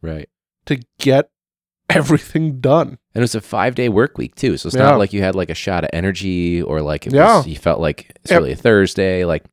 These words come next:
Speaker 1: full five days.
Speaker 2: After coming off being sick for,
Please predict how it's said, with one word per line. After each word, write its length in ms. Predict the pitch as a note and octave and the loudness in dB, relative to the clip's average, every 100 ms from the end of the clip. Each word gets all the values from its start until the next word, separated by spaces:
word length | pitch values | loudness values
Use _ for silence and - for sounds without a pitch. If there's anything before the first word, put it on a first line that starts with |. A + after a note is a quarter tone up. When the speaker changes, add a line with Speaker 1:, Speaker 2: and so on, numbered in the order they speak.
| _ | _
Speaker 1:
full 240 | - A2+ C#3+ | -4 -2 0
five 240 | C3 B2+ | -2 -2
days. 360 | C3 B2 - - | -2 -4 -8 -2
Speaker 2:
After 320 | D#3+ D#3+ - | 0 2 0
coming 260 | - E3+ E3 | -2 0 0
off 360 | C#3+ D#3 D#3+ - | 2 0 0 -2
being 220 | D3 B2+ | -2 -2
sick 520 | - - F3+ A3+ - | -6 -2 0 0 -4
for, 400 | - C#3 C3 B2+ | -8 -2 0 -2